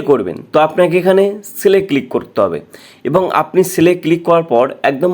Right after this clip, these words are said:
ওপরে দেখতে পাচ্ছেন এখানে লেখা আছে ক্যাটি ইউএসডিটি। তো আপনারাও কি করবেন, এখানে আপনার যাই লেখা থাকুক না কেন আপনি এর ওপরে সিলেক্ট করবেন এবং সিলেক্ট করার পর একদম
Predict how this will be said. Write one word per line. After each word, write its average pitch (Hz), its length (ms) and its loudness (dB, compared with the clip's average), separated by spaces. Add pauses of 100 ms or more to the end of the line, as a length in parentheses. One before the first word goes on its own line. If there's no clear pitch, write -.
(140)
ওপরে 156 300 2
দেখতে 170 180 -4
পাচ্ছেন 170 260 2 (100)
এখানে 160 200 0 (100)
লেখা 139 280 0
আছে 113 180 -4 (400)
ক্যাটি 135 300 0 (140)
ইউএসডিটি। 127 600 0 (420)
তো - 60 2 (140)
আপনারাও 180 400 2
কি 196 140 -10
করবেন, 139 260 2 (180)
এখানে 170 280 2
আপনার 180 200 0 (120)
যাই 143 200 2 (100)
লেখা 165 240 0
থাকুক 151 200 -4 (100)
না 160 100 4
কেন 117 140 0 (300)
আপনি 175 220 -2 (160)
এর 160 120 4
ওপরে 127 220 0 (300)
সিলেক্ট - 340 -4
করবেন 90 240 -2 (680)
এবং 190 120 4 (160)
সিলেক্ট 185 300 0
করার 185 260 2
পর 127 160 2 (260)
একদম 190 220 -4